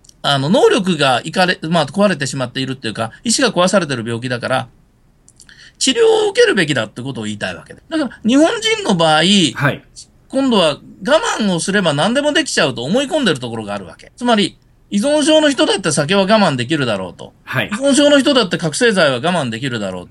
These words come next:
Speaker 1: 依存症の人だってパチンコは我慢できるだろうと思ってるわけよ。
Speaker 2: はい。うん。
Speaker 1: つまり、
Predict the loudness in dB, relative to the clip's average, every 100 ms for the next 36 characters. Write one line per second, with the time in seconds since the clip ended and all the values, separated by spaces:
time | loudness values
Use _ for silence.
0 | -4 2 4 4 4 4 2 0 0 -2
1 | -2 0 2 2 2 2 0 0 -2 -2
2 | -4 -4 -8 0 0 0 -2 -4 -6 -14
3 | -18 -20 -16 -10 -10 -8 -6 -6